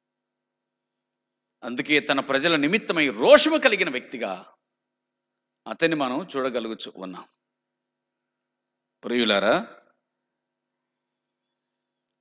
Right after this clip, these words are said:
ఆ ఏలియా తన ప్రజల నిమిత్తమై ప్రార్థన చేస్తే,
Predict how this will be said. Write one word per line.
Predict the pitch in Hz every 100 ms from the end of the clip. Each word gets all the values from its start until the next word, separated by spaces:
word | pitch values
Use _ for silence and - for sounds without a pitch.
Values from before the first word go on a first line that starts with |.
| -
ఆ | 107
ఏలియా | 107 139 151 156
తన | 151 131
ప్రజల | 117 127 151
నిమిత్తమై | 143 135 131 127
ప్రార్థన | 123 123 127 117 120
చేస్తే, | 113 107 - 95 92